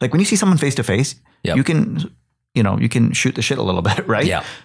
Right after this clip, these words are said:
Speaker 1: Uh, it's harder to do that when you're on a, on a Zoom call, but you have to make that effort. It's
Speaker 2: Yep.
Speaker 1: just that we are not, it's not gonna be harder for an, somebody who's grown up on Zoom calls. It's harder for us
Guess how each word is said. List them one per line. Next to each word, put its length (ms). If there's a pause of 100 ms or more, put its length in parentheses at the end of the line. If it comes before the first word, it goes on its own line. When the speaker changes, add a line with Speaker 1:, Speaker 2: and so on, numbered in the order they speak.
(120)
Speaker 1:
Uh, 280
it's 140
harder 340
to 100
do 180
that 280
when 140
you're 100
on 100
a, 120
on 140
a 100
Zoom 220
call, 440 (280)
but 320 (180)
you 80
have 100
to 60
make 140
that 160
effort. 400 (220)
It's 120
Speaker 2:
Yep. 60
Speaker 1:
just 160
that 260
we 140
are 80
not, 360 (180)
it's 120
not 220
gonna 180
be 80
harder 200
for 200
an, 360 (100)
somebody 260
who's 200
grown 300
up 180
on 120
Zoom 160
calls. 220
It's 100
harder 200
for 180
us 320